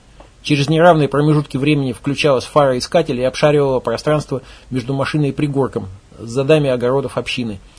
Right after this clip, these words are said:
Впрочем, и без фары добраться до машины по чисто белому снежку было шансов исчезающе мало. Даже и в белых маскалатах. Но вот стороной к кладбищу вполне.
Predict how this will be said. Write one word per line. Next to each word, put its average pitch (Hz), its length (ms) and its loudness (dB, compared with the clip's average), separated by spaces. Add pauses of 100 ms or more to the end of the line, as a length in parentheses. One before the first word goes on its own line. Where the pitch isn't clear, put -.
(360)
Впрочем, 185 360 0
и 151 220 2
без 131 200 -4
фары 175 280 4
добраться 131 420 0
до 127 100 -4
машины 135 380 -4
по 120 160 -4
чисто 139 300 -8
белому 127 320 -2
снежку 139 440 -4
было 123 440 -2
шансов 127 400 -4
исчезающе 127 480 -6
мало. 110 340 -2 (1600)
Даже 151 280 4
и - 20 -2
в 120 60 -4
белых 147 280 0
маскалатах. 123 800 0 (320)
Но 147 140 -2
вот 160 180 -2
стороной 160 600 0 (300)
к - 40 -16
кладбищу 139 640 -2 (160)
вполне. 117 480 -8